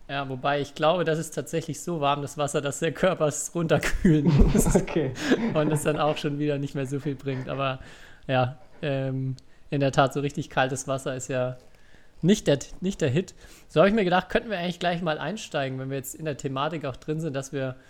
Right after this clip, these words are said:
Speaker 1: unseren Hörern, sonst geben wir mal so richtig Badminton-spezifische Tipps, heute vielleicht einfach so ein paar Trainingstipps, wie man mit der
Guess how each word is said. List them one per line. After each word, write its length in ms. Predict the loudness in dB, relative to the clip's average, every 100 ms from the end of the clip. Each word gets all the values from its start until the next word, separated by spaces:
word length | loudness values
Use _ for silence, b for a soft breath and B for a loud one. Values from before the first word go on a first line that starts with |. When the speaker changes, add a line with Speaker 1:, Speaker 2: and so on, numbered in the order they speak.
| B B -6
Speaker 1:
unseren 320 | -2 -2 0
Hörern, 500 | -2 0 0 0 -4 B B _
sonst 200 | -10 -2
geben 180 | 0 2
wir 120 | 2
mal 180 | 2 -2
so 100 | -4
richtig 420 | -6 -6 -8 -6
Badminton-spezifische 1080 | -4 -2 -4 -6 -6 -6 -4 -6 -6 -8 -10
Tipps, 340 | -8 -8 -8 -2
heute 220 | -2 0
vielleicht 280 | 0 0 -2
einfach 200 | -6 -6
so 120 | -6
ein 60 | -6
paar 160 | -6
Trainingstipps, 680 | -4 -4 -4 -6 -6 -8 -6
wie 60 | -6
man 120 | -6
mit 160 | -6 -4
der 280 | -4 -6